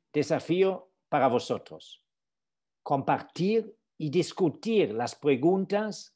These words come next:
"¿qué pasaría si?" del modelo de las escuelas SMART con vuestros compañeros y compañeras para encontrar vuestras respuestas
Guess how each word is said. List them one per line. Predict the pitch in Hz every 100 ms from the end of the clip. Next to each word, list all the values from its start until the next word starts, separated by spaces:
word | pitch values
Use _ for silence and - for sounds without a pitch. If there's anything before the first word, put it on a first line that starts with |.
| _
"¿qué | 202 214
pasaría | 214 185 - 180 170 180 165
si?" | - 196 180 - _ _ _ _ _ _ _ _
del | 135 139 147 - -
modelo | 127 127 135 143 151 151 _ _ -
de | 117
las | 117
escuelas | 113 - 120 107 -
SMART | - 92 78
con | - 127
vuestros | 135 143 139
compañeros | - 139 151 170 202 208 190
y | 160
compañeras | 147 131 127 147 151 -
para | - 131 160
encontrar | 151 151 160 - 151 165 - _ _ _
vuestras | 110 127 202 - 147 117
respuestas | 104 - - 87 - - 78 -